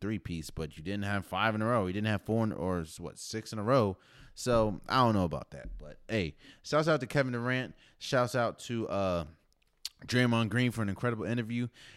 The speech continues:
And, yeah, man, it was, it was, it was informative, and it was good. I'm, I'm never, I've never been one to,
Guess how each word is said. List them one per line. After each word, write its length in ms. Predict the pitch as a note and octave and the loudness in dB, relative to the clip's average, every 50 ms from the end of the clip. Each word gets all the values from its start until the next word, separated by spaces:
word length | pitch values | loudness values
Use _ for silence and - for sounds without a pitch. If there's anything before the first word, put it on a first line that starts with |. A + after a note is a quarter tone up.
| - - | -12 -6
And, 420 | A2 B2 C3 C3+ C#3 D3 D3+ C#3 | -2 0 2 2 4 4 2 2
yeah, 180 | C3 D3+ E3+ C#3 | 2 0 0 0
man, 200 | G#2 G#2 A2 A2 | 0 0 0 0
it 80 | A#2 | -2
was, 200 | B2+ C#3 C3 A#2 | -4 -4 -4 -4
it 80 | G#2 A2 | -4 -2
was, 240 | C#3+ D3+ C#3+ B2+ - - | -2 -2 -4 -6 -6 -6
it 100 | A2+ A2+ | -6 -4
was 140 | C3+ A#2 | -4 -4
informative, 680 | A#2 C3 B2 - - C3 B2 A2 E2 - F2+ F2 D#2 E2+ | -6 -10 -12 -12 -12 -10 -8 -8 -8 -8 -10 -12 -10 -10
and 100 | G#2 B2+ | -10 -8
it 40 | |
was 140 | D3 D3 A#2+ | -8 -8 -10
good. 360 | - - C#3 B2+ A2 G2+ F2 - - - - - - - | -8 -4 -4 -4 -4 -6 -8 -14 -20 -20 -20 -14 -4 0
I'm, 160 | A#3+ D4+ D4 - - | 0 0 0 -2 -4
I'm 240 | - D4+ F4 E4+ D#4+ | -2 -2 -2 -2 -2
never, 380 | D#4 D4+ D4 B3 A#3 G#3 F#3 - - | 0 0 2 2 0 0 -2 -4 -4
I've 200 | - C4+ C#4+ C4 | -4 -4 -4 -2
never 320 | A#3 A3 A3 G#3 F#3+ F3+ | -2 -4 -4 -4 -4 -4
been 300 | E3 E3 E3 D#3+ D3 C3+ | -4 -4 -4 -2 -2 -2
one 340 | C3+ C#3 C3+ C3 B2 A2+ A2 | -2 0 0 0 -2 -4 -6
to, 440 | - - B2+ A#2 A2+ G#2+ G#2+ G2+ | -6 -4 -4 -4 -4 -4 -6 -6